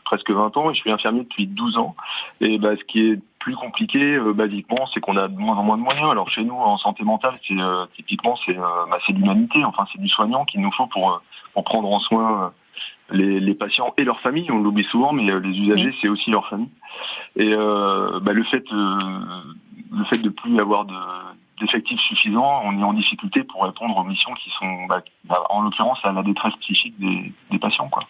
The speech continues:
Speaker 2: Oui, parce que là, c'est pas juste, euh, les soins, il y a tout ce qui va autour, quand vous dites, hein, aussi
Speaker 1: Effectivement.
Speaker 2: la, la famille. Euh, vous, Sophie, vous avez fait plusieurs, euh, plusieurs services, hein. Vous êtes passée, euh, en gériatrie, vous êtes,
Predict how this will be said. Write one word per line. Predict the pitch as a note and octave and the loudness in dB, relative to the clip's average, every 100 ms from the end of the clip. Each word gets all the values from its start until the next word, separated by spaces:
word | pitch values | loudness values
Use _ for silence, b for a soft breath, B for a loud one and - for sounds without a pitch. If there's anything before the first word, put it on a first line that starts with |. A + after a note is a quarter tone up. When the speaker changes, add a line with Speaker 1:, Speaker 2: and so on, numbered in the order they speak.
| - | -2
Speaker 2:
Oui, | A#3 | 0
parce | G3+ | 0
que | - | 0
là, | G#3+ | 0
c'est | A#3 G3+ | 0 0
pas | G#3 | 0
juste, | F#3+ F#3+ B3 - | 0 0 0 0
euh, | G#3 F#3+ F3+ F3 | 2 4 4 2
les | F3 F3+ | 2 0
soins, | - B3 | 0 2
il | A3+ | 2
y | |
a | F3+ | 0
tout | - | -2
ce | G3 | -6
qui | - G3 | -4 -2
va | F#3+ F3+ | 0 0
autour, | G3+ G3+ - D4+ - | 0 0 2 0 0
quand | G3+ | 0
vous | F3 | 0
dites, | F3+ A3 - | -2 -2 0
hein, | F#3+ F3+ F3+ | 2 4 2
aussi | F#3 A3+ | 0 0
Speaker 1:
Effectivement. | A3 | 2
Speaker 2:
la, | F#3 E3 | 0 0
la | F3+ F#3+ | 0 0
famille. | G3+ F#3 C4+ B B B - | 2 2 2 B B B 0
Euh, | G#3+ G3+ D3+ | 2 2 0
vous, | G#3 G#3+ D4+ | 0 2 2
Sophie, | C4 - D4+ | 2 2 2
vous | A#3 | 4
avez | G3+ | 4
fait | G3 G#3+ | 2 -2
plusieurs, | - G#3+ C4 B3+ G#3 | -2 0 2 2 2
euh, | F#3+ F3+ F3+ F3 | 2 2 2 0
plusieurs | - F#3+ A3 | 0 0 0
services, | - B3 B3 C#4 B3 | 2 2 2 2 2
hein. | |
Vous | G3+ | 2
êtes | F3+ - | 0 2
passée, | G3 - G#3+ G#3 | -2 2 2 4
euh, | F3+ F3 B B - | 2 0 B B -2
en | |
gériatrie, | E3+ E3+ E3+ G3 G3+ - A3+ A3 | 0 2 2 2 0 0 2 2
vous | |
êtes, | G3 - | 0 -4